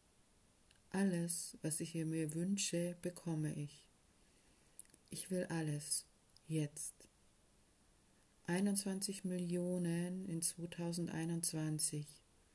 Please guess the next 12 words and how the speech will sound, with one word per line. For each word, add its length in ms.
Fünfhundertachtzigtausend 2250
in 260
vier 800
Monaten. 800
Achtundfünfzigtausend 1500
in 140
vier 340
Wochen. 440
Ich 320
habe 360
es 180
verdient. 760